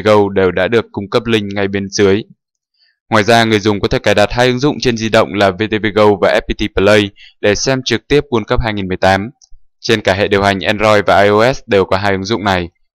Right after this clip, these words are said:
Các bạn có thể tải về từ C H Play hoặc App Store để xem bóng đá. Chúng tôi cung cấp link tải V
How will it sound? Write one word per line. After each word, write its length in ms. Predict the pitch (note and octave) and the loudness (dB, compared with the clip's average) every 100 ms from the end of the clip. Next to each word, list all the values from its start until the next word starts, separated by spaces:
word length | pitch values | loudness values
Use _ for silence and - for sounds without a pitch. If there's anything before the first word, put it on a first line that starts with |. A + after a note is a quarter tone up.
| - | -6
Các 60 | |
bạn 180 | D3+ D#3 | 0 0
có 80 | - C3+ | 0 -6
thể 80 | |
tải 220 | - G2 F2+ | -2 -2 -2
về 120 | F#2 F2+ | -2 -4
từ 80 | F#2 | -4
C 160 | F2+ - | -6 -2
H 140 | A2 A2 | -2 0
Play 260 | G2+ G2+ G2 | 0 2 2
hoặc 160 | F#2+ - | 0 0
App 200 | A2+ G#2+ | -2 -2
Store 380 | - G#2 F#2+ F2 | -2 2 4 2
để 80 | |
xem 220 | E2+ G2 F2+ | -2 -4 -6
bóng 140 | F2+ | 0
đá. 300 | F#2 F#2 G#2+ - _ _ _ _ _ _ | 2 4 2 -6 _ _ _ _ _ _
Chúng 220 | - C3 | -8 -2
tôi 160 | C3 D3+ | 2 2
cung 180 | D3 C#3 | 2 -2
cấp 160 | D#3+ | 0
link 200 | C#3+ B2 | 0 -2
tải 180 | A#2+ G2+ | 0 0
V 100 | F2 | -2